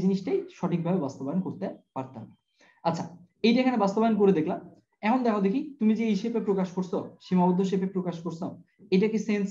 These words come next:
make করতেছে নাকি করতেছে না? এইখানে দেখো, এখানে কি আসতেছে, মাইনাস ওয়ান এর থেকে বড়, মাইনাস সেভেন এর থেকে ছোট, এটা হওয়া সম্ভব? সম্ভব না। এটা sense make করতেছে না। তাহলে sense make করতেছে না মানে কি? তাহলে তোমার direct আসবে চিহ্ন greater than equal to।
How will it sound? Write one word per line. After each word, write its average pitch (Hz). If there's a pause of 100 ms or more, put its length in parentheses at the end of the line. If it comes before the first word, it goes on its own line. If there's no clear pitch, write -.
make 214 (140)
করতেছে 185
নাকি 147
করতেছে 139
না? - (720)
এইখানে 240
দেখো, 190
এখানে 208
কি 196
আসতেছে, - (420)
মাইনাস 220
ওয়ান 220
এর 233
থেকে 233
বড়, 147 (320)
মাইনাস 190
সেভেন 190
এর 190
থেকে 190
ছোট, 147 (280)
এটা 160
হওয়া 156
সম্ভব? 156 (480)
সম্ভব 156
না। 127 (300)
এটা 196
sense 208
make 196 (200)
করতেছে 156
না। 117 (300)
তাহলে 190
sense 220
make 233
করতেছে 208
না 226
মানে 190
কি? - (260)
তাহলে 180
তোমার 185
direct 180
আসবে 156
চিহ্ন 156 (460)
greater 139
than 156
equal 120
to। -